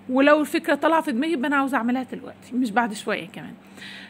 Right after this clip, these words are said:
آه، فعشان كده بحب أعملها. وبعدين لأن في ناس كمان مش متوفر عندهم فرصة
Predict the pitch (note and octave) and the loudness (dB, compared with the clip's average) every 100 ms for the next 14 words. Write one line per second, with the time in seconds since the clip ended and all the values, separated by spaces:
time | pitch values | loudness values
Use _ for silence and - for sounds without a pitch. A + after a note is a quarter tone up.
0 | - - C#4 C#4+ C#4 C#4 C#4 D#4+ E4 B3+ | -8 2 4 6 6 4 2 0 -2 0
1 | F4 D#4+ D#4+ D#4 C#4+ D#4+ F#4+ G4 F#4+ E4+ | 0 0 2 4 4 2 4 4 4 4
2 | F#4 F4+ E4+ F4 F#4 F#4+ - F4+ F#4 F4 | 2 0 -2 -6 -6 -6 -4 -4 -4 -4
3 | D4 C#4 C4+ D#4 D#4+ E4+ C#4+ B3+ D#4 D4+ | -4 -2 -2 -2 -2 0 0 0 0 -2
4 | D#4 D#4 - D#4+ | -2 -4 -2 -6